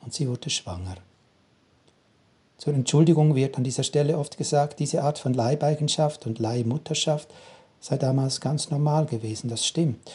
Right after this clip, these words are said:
und erklärt Sarai und Abraham etwas.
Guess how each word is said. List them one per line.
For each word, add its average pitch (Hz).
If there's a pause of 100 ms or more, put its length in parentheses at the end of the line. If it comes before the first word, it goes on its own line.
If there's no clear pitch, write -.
(280)
und 120
erklärt 123
Sarai 131
und 120
Abraham 104
etwas. -